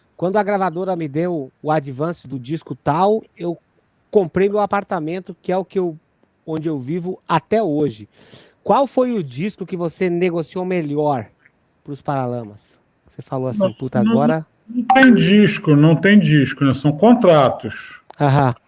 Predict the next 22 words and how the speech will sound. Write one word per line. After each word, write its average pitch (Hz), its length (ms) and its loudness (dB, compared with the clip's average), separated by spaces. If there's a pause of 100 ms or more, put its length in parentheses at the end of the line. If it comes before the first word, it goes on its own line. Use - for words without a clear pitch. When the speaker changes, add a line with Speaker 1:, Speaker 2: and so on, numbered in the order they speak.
(280)
Speaker 2:
Não 139 180 4
é 151 60 8
disco 160 440 2
a 220 60 8
disco. 147 440 0
Você, 135 320 0
geralmente 151 340 4
são 208 140 0
contratos 175 480 2
de 185 120 0
três 165 360 4
discos. 127 600 -2 (360)
Speaker 1:
Ah, - 280 4
Speaker 2:
Quer 269 100 2
dizer, 233 120 4
Speaker 1:
entendi. - 240 -4 (140)
Speaker 2:
qualquer 508 240 2
tipo 247 280 0
de 151 140 -2
contrato, 147 600 2
né? 143 120 2 (380)
Speaker 1:
Uhum. 135 300 -6